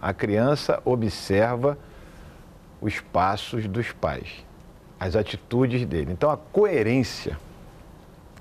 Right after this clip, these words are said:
aproxima a criança dos pais. E a criança vai começar a perceber, o adolescente, o jovem,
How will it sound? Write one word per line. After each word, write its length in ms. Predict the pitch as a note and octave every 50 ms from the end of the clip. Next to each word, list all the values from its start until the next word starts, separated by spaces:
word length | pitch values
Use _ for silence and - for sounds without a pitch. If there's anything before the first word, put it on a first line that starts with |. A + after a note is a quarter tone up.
| - - - - - - -
aproxima 760 | - - - - C#3+ C3+ A2 - - - C3+ C#3 D3 D3+ D3+ - - - -
a 100 | - A2
criança 460 | A2 - C#3+ A#2 G#2 G#2 A2+ - -
dos 200 | A#2 B2+ B2+ -
pais. 440 | - - - E2+ D2 D2+ - - - - - - - - - - - - - -
E 80 | A2 B2
a 60 | C3+
criança 400 | - - B2+ C3 D3 D#3 - E3
vai 160 | C3+ C3 D3+
começar 480 | D3+ D3+ E3 D3+ C#3+ B2+ A2 - - A#2
a 40 | -
perceber, 640 | - - G#2 F2+ - - G2 E2 F2+ B2+ C3+ B2
o 120 | G2 F#2 G2
adolescente, 680 | G2 F2+ G2+ F2+ F2 D#2+ - - A2 A2 A2 G2+ - F#2
o 80 | D#2
jovem, 560 | D2 E2 G#2 A2+ A#2 A2+ G#2+ F2+ F#2 F#2 E2+